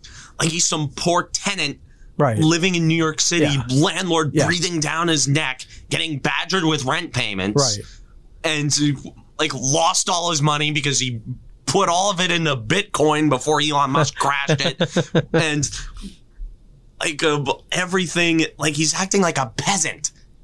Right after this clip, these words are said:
Speaker 1: He's acting like a British peasant.
Speaker 2: Right.
Speaker 1: And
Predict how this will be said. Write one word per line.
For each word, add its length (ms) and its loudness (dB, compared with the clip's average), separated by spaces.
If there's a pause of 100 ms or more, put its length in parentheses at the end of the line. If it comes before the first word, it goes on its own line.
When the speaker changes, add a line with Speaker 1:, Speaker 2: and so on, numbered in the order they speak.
(280)
Speaker 1:
He's 220 0
acting 280 -2
like 220 0
a 80 0
British 540 0
peasant. 500 -4
Speaker 2:
Right. 200 4
Speaker 1:
And 380 0